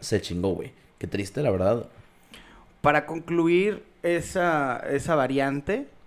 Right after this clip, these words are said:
Speaker 2: ¿qué crees que pueda pasar en la evolución de la viralidad o la, o ser famoso, güey?
Speaker 1: ¿De la vialidad?
Speaker 2: Vi-, viralidad.
Speaker 1: Ah, de la viralidad, ok. Híjole, ¿qué puede pasar? ¿En qué sentido?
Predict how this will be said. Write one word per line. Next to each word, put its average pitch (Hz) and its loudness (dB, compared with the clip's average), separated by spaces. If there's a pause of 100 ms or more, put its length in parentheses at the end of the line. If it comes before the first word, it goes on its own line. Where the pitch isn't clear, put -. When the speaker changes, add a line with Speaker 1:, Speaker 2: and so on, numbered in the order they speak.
(220)
Speaker 2:
¿qué 214 -2
crees 240 -8
que 240 -10
pueda 190 0
pasar 151 2 (160)
en 131 -4
la 127 0
evolución 127 0
de 135 6
la 123 6
viralidad 113 2 (280)
o 113 4
la, 107 2
o 110 0
ser 110 2
famoso, 113 -2
güey? - -8 (280)
Speaker 1:
¿De 95 -2
la 92 2
vialidad? 92 0
Speaker 2:
Vi-, 143 8
viralidad. 127 4 (400)
Speaker 1:
Ah, 156 2
de 127 4
la 110 6
viralidad, 98 2 (220)
ok. - -10 (1400)
Híjole, 98 0 (840)
¿qué 135 2
puede 175 2
pasar? 147 -2
¿En 151 -2
qué 143 -2
sentido? 110 0